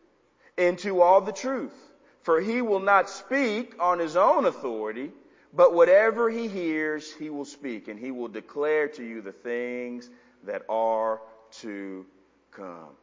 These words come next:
Man, we see here that Jesus shifts his focus through, from talking to, about the world, right? How, hey, the, the Spirit is gonna convict the world, to, hey, the disciples, those who follow him. And speaking to the fact that, uh,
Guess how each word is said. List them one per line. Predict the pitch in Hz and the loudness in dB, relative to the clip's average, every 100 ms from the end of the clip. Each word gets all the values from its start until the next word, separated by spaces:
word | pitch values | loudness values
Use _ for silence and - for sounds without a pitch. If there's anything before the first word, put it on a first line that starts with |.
| _ _ _ | _ _ _
Man, | 127 120 | -4 -2
we | 127 | -4
see | - 160 147 139 | -6 -6 -4 -4
here | 143 131 | -2 -2
that | 123 117 | -4 -6
Jesus | 135 147 139 135 | -8 -8 -6 -8
shifts | - - 202 190 185 - | -10 -6 -2 0 -2 -10
his | 139 | -14
focus | - 151 143 - 147 - | -4 -2 -2 -4 -14 -12
through, | 151 127 _ _ | -12 -12 _ _
from | - 143 | -4 -4
talking | 123 170 180 185 160 | 0 0 0 0 -6
to, | - 185 | -10 -6
about | 147 135 170 - | -4 2 2 2
the | 139 | 0
world, | 160 247 240 156 - - - - - _ | 6 8 8 4 -2 -12 -20 -20 -20 _
right? | 143 175 185 | 2 2 4
How, | 170 160 | 4 6
hey, | 175 | 4
the, | 156 156 | 4 2
the | 151 151 | 2 -2
Spirit | 196 190 | 0 0
is | 170 | 0
gonna | 160 | -4
convict | 156 156 180 175 | -4 -4 -4 -4
the | |
world, | 165 226 214 196 | -2 0 0 -2
to, | 233 262 247 | -2 0 0
hey, | 185 202 | 2 0
the | 170 | -2
disciples, | 165 180 254 269 277 139 117 | -8 -4 0 2 0 -4 -4
those | 147 208 196 | 2 2 0
who | 208 | -8
follow | - 247 269 254 180 143 | -4 2 4 4 2 0
him. | 135 117 92 90 _ _ _ - 185 | -6 -8 -10 -16 _ _ _ -4 2
And | 196 | 2
speaking | 196 269 294 - 214 | 0 -2 -2 -2 -4
to | 170 | -6
the | |
fact | 170 185 190 190 196 | -2 0 0 0 0
that, | 190 190 - - _ | 0 0 -16 -20 _
uh, | 160 | -14